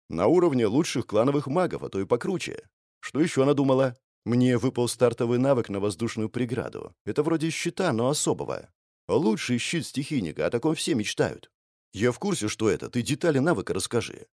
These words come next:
Желательно поточнее, в цифрах, как я тебя учил.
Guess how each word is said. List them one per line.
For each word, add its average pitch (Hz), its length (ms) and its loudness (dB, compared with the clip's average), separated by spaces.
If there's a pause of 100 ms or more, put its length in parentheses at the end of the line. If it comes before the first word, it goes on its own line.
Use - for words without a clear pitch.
(120)
Желательно 123 520 -2
поточнее, 104 540 -2
в - 60 -14
цифрах, 110 460 -2
как 120 160 -4
я 113 80 -6
тебя 123 220 -2
учил. 78 420 -6